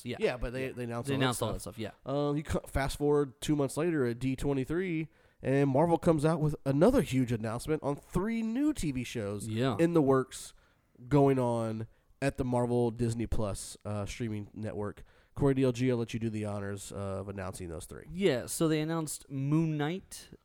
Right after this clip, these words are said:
Speaker 1: Miss Marvel, and
Speaker 2: Oh.
Speaker 1: She-Hulk.
Speaker 2: I'm excited for Moon Knight.
Speaker 1: So Moon Knight was one of those ones that kind of, if Netflix had, if the Netflix deal had gone probably much longer,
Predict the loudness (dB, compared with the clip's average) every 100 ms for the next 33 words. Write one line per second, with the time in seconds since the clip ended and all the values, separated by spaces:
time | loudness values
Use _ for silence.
0 | -8 -2 0 0 0 0 2 2 0 -2
1 | -6 -10 -4 -2 -2 -2 -2 -4 -4 -8
2 | -2 -2 2 2 2 -2 -4 -4 -4 -8
3 | -12 -20 -20 -18 -4 -2 0 0 0 -2
4 | 0 0 0 0 -2 -2 -4 -6 -10 -8
5 | -8 -4 -2 -2 -4 -12 -20 _ _ _
6 | _ _ -2 -2 -2 -6 -8 -8 -8 -6
7 | -6 -2 -2 -2 -16 -18 _ _ -4 -2
8 | -2 -2 -4 -6 -4 0 2 2 2 0
9 | 0 -4 -10 _ -4 2 2 2 -4 -4
10 | -6 -8 -8 -6 -4 -4